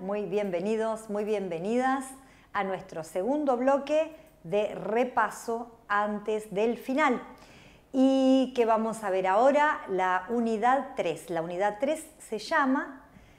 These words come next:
Naturaleza y Cultura. Entonces, los dos conceptos que vamos a ver son naturaleza y cultura. Dos conceptos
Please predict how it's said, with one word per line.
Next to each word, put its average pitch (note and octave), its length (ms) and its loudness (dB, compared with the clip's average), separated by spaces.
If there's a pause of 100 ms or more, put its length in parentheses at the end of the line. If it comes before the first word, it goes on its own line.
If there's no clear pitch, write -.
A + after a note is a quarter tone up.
(120)
Naturaleza B3+ 840 2 (120)
y A#3+ 120 -2
Cultura. F3 500 -4
Entonces, E3 640 -8
los E3 340 -6
dos C4+ 160 2
conceptos A#3 840 -4 (320)
que F3+ 120 -6
vamos G3+ 360 -2
a B3+ 80 0
ver C4 280 0
son B3 440 -6
naturaleza C4 840 -2 (560)
y A3 100 -4
cultura. F3 600 -4
Dos D#4 260 2
conceptos D#4+ 880 -4